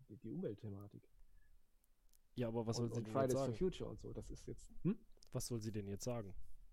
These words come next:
Speaker 1: Nur,
Speaker 2: Das
Speaker 1: nur,
Speaker 2: ist
Speaker 1: dass sie
Speaker 2: die
Speaker 1: wahrscheinlich, äh, covid hatte und es überstanden hat, hat sie gesagt.
Speaker 2: Ja, aber sie könnte ja auch sagen, okay, das ist hier die gerechte Strafe, äh, der Welt, die sich dann halt an der Menschheit rächt, weil,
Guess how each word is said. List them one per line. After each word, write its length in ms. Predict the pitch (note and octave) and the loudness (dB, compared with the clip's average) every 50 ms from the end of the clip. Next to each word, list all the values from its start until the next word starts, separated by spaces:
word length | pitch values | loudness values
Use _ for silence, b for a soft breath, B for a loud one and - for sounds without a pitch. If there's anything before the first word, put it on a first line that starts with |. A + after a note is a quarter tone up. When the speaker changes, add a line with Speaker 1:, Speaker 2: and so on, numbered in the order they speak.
| - - - - - - - - - - _ _ - - - - - - - - _ - - - - - - - | -16 -16 -16 -16 -18 -18 -18 -20 -20 -20 _ _ -20 -20 -20 -20 -20 -20 -20 -20 _ -20 -20 -20 -20 -20 -14 -4
Speaker 1:
Nur, 100 | - C#3 | 2 6
Speaker 2:
Das 220 | C3 B2+ C#3 C#3 C3 | 6 8 8 6 6
Speaker 1:
nur, 140 | C3+ C#3 C3 | 4 4 4
Speaker 2:
ist 60 | - | 2
Speaker 1:
dass 120 | B2+ - | 0 -2
sie 60 | - | -2
Speaker 2:
die 60 | B2 A#2+ | -2 -2
Speaker 1:
wahrscheinlich, 720 | A#2 A#2 A2+ B2 B2+ C3+ C#3 C#3 C3+ B2+ - - - B2+ | -2 0 2 2 2 2 2 2 0 -2 -4 -10 -10 -6
äh, 140 | C#3 C#3+ C3 B2+ | -4 -2 -2 -2
covid 400 | - C#3 C#3 C#3 C#3+ C#3 - - | 0 -2 -2 0 -2 -4 -6 -8
hatte 320 | B2 - - C3 C3 C3 | -10 -8 -6 -6 -6 -6
und 420 | C#3 C3 A#2+ - - B2 A#2+ B2 | -8 -12 -14 -12 -10 -10 -10 -10
es 80 | B2 B2 | -10 -10
überstanden 480 | B2+ B2+ A#2 A2+ - B2 A2+ - A2 G#2 | -8 -8 -8 -8 -8 -8 -8 -8 -10 -10
hat, 140 | G2+ G#2 - - - | -10 -10 -12 -12 -14
hat 100 | - - | -14 -12
sie 100 | - - | -12 -10
gesagt. 320 | - - - - - - - - - - - - - - - - - - - - B B B B B B B B B B B B B | -10 -10 -10 -12 -12 -12 -14 -14 -14 -16 -16 -14 -14 -14 -14 -16 -18 -20 -20 -18 B B B B B B B B B B B B B
Speaker 2:
Ja, 280 | - A#2 A2 A#2+ A#2 G2+ - - - - - | 2 4 6 6 4 4 0 -4 -8 -10 -8
aber 340 | - A2+ G#2 A2+ G#2+ G#2+ G#2 | -4 -2 2 4 4 4 2
sie 140 | G2 G#2+ | 0 -2
könnte 260 | G#2 - A#2+ A#2+ A2+ A#2 | -2 -2 0 2 4 4
ja 100 | A2+ A2 | 6 6
auch 180 | G#2+ A#2+ A2 | 4 4 2
sagen, 400 | G#2 - A#2+ A2+ A#2 A2+ A2 G2 | 2 2 4 4 4 2 0 -2
okay, 280 | G#2 - - A#2+ A#2 A2 | -4 -2 0 0 2 2
das 200 | A2 G#2+ - - | 0 0 -2 -2
ist 100 | A2 - | -4 -2
hier 140 | - A2+ G2+ | -2 -2 -2
die 120 | G2+ G2 | -2 0
gerechte 360 | F#2+ G#2 G#2 G#2 - - - | 0 2 2 2 0 -2 -2
Strafe, 760 | G2 - - G#2 G2+ G#2 G#2+ - - A2 G#2 G#2 G2+ G2 F#2 - - | 0 0 0 2 2 0 0 0 2 2 2 2 2 2 0 -4 -4
äh, 240 | G#2 F#2+ F#2+ F#2 F#2+ - - B B B B B B B B B B B B - | -2 0 0 0 0 -2 -4 B B B B B B B B B B B B 4
der 220 | B2 A2+ A2 F#2+ | 6 6 6 6
Welt, 420 | A2 G#2+ A2+ A#2 A#2+ - - - - | 6 6 6 6 4 2 0 -2 -2
die 100 | A2+ G#2 | -4 -4
sich 380 | G#2 G#2 G2+ G#2+ G#2 - - | -4 -2 -2 -2 -2 -2 -2
dann 260 | - - G#2 G#2 G2+ G2+ | 0 0 0 2 2 2
halt 300 | G#2 G2+ G2 G2+ G2 - | 2 0 -2 -2 -4 -4
an 340 | - G2+ G2+ G2 G2+ G2+ | -4 -4 -6 -6 -6 -6
der 100 | G2+ G2+ | -6 -4
Menschheit 460 | F#2+ G2 G2+ G#2 - A2 G#2 F#2+ - G2+ | -4 -4 -4 -4 -4 -2 -2 -2 -2 -2
rächt, 320 | G#2 G2+ - - - G#2 | 0 2 2 2 2 0
weil, 380 | G#2 G2+ G2+ G2+ G2 G2 G2+ | 0 0 0 0 0 2 4